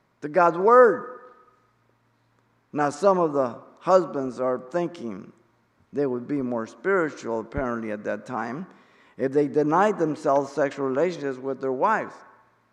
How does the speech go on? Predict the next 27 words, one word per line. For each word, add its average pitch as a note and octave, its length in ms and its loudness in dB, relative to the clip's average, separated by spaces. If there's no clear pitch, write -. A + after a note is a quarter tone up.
Paul G#3 240 0
is D3+ 100 0
really F3 260 2
rebuking D#3 600 -4
them A#2 140 -4
here. G#2+ 280 -12
They F#3 140 4
were F#3 160 6
to E3+ 180 -2
do F#3+ 320 -2
this F#3 180 0
only G#3 360 0
for E3 260 0
a D3+ 60 -2
short D3+ 400 -2
time D3+ 260 -4
if F3 320 2
they D3+ 540 2
sought D3 420 -2
the C3+ 80 -6
Lord, D3 400 -8
to A#2+ 100 -14
hear C3+ 160 -6
the B2+ 80 -6
voice C3 320 -6
of B2+ 140 -18
God, - 280 -10